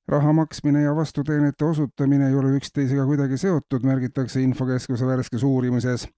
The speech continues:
Tõenduseks on, et ka rahvas maksab poliitikutele iga päev oma maksudest palka ja ei ole siiani vastu saanud ühtegi teenet ega muud kasu.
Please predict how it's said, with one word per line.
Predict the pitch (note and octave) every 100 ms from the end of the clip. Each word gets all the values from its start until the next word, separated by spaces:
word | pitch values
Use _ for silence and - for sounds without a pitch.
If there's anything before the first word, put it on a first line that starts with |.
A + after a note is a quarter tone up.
| _ B2
Tõenduseks | A#2 A#2 A#2+ B2+ -
on, | C3+ C3 B2
et | A#2
ka | - B2 A#2+
rahvas | D3+ - B2 A2+
maksab | B2 B2+ A#2+ -
poliitikutele | A#2+ C#3+ C#3+ C3+ C3 - B2 B2
iga | C#3 B2
päev | A2+ C3+ A#2+ A#2
oma | A#2 A2+
maksudest | A#2+ - B2+ A#2+ A#2+ -
palka | F3+ - - C#3 C3 - _
ja | D#3 D#3+
ei | C3+
ole | B2+ A#2
siiani | E3 D3 A#2 A2+
vastu | C#3+ - C3+
saanud | F3 D3+ A#2+
ühtegi | B2+ - G#2 G#2+
teenet | C3 A#2+ G2 -
ega | G#2+ A2
muud | B2 A2 C#3
kasu. | B2+